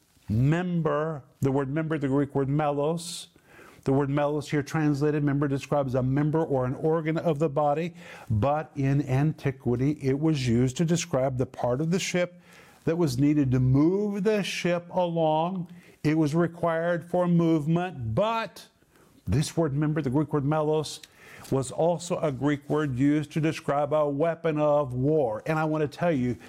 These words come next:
the tongue is powerful. Depending on who controls it, the tongue can bring movement, or the tongue can begin war. And that's what James is now saying in this verse.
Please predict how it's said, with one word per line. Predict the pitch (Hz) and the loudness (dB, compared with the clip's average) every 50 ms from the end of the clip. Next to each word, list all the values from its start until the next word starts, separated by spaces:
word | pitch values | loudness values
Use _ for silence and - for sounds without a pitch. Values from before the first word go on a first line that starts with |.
| - - - - - - - - | -20 -20 -20 -20 -20 -20 -8 -2
the | - 131 147 | 0 0 0
tongue | 143 - - - 202 196 180 | -2 -4 -4 -2 2 2 2
is | 170 156 170 | 2 0 -2
powerful. | - - - 147 135 127 127 120 107 101 - 90 78 - - - - - - - - - | -6 -4 -2 -2 -2 -2 -2 -4 -6 -6 -8 -10 -10 -10 -12 -20 -20 -20 -20 -20 -8 -4
Depending | 107 131 131 131 - 202 214 208 214 208 185 | -2 -2 -2 -2 -2 0 0 2 2 2 2
on | 170 165 147 | 2 0 0
who | 117 123 131 | 0 -2 -2
controls | 127 - 131 120 107 - - 180 190 190 180 156 120 87 78 | 0 0 -2 -2 -2 -2 0 0 2 2 2 0 -2 -4 -6
it, | 80 95 107 - - - - - - - - | -8 -8 -10 -10 -14 -20 -20 -20 -16 -6 -2
the | 117 131 | -2 -2
tongue | 127 - - 175 190 202 196 185 | 0 -2 -2 -2 0 0 0 0
can | - 185 180 175 | 0 0 -2 0
bring | 156 151 170 165 160 151 | 0 0 0 2 2 4
movement, | 143 143 139 127 104 95 101 95 123 123 - - _ _ _ - - - - - | 4 4 4 2 0 -2 -2 -2 -4 -6 -6 -10 _ _ _ -20 -20 -20 -10 -4
or | - 156 143 | -4 -2 0
the | 131 143 | 0 -2
tongue | 135 - - - 190 170 135 131 139 | -4 -4 -2 -2 0 0 0 0 -2
can | 131 - 151 147 | -2 0 0 0
begin | 131 143 123 143 139 139 135 | 0 0 0 0 0 -2 -2
war. | 127 135 160 160 147 123 - - - - - - | 0 0 2 2 0 0 -4 -6 -12 -20 -10 -4
And | - 160 165 135 | -2 0 0 0
that's | 165 165 165 - - | 0 -2 -4 -6 -6
what | 160 170 165 | -4 -2 -2
James | - - - 160 147 143 131 147 160 143 - - - - - - - | -2 0 0 0 0 0 0 0 0 -2 -2 -6 -12 -18 -20 -10 -4
is | - 185 165 143 | -2 -2 -2 0
now | 123 147 143 143 143 | 0 0 0 0 0
saying | 131 - - 170 165 156 147 143 143 147 143 | -2 -4 -2 -2 0 2 2 2 0 0 0
in | 147 135 | 0 0
this | 123 127 123 - | 2 0 0 0
verse. | 135 170 180 175 160 - - | 0 0 0 0 0 -2 -6